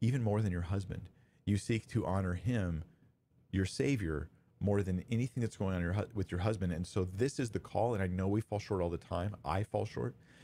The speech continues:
My call is to love my wife as Christ loved the church because of Christ, not because of her. And so even if my wife was to fail in all her responsibilities, I'm still supposed to love her. And I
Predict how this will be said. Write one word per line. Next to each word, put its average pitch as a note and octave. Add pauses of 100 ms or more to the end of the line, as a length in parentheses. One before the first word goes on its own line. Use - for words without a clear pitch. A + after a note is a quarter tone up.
(140)
My A2
call B2
is G2
to -
love G2+
my G2+
wife F2+
as F2+
Christ -
loved F#2+
the F2
church G2 (200)
because A2
of -
Christ, F#2+ (120)
not G2
because A2+
of F2
her. G2 (460)
And G2
so -
even C#3
if A2
my F#2+
wife E2+
was F2+
to -
fail F#2+
in F2+
all F#2
her A2
responsibilities, F#2 (320)
I'm F#2
still -
supposed -
to F2+
love F#2 (100)
her. F2 (440)
And G2+
I G#2+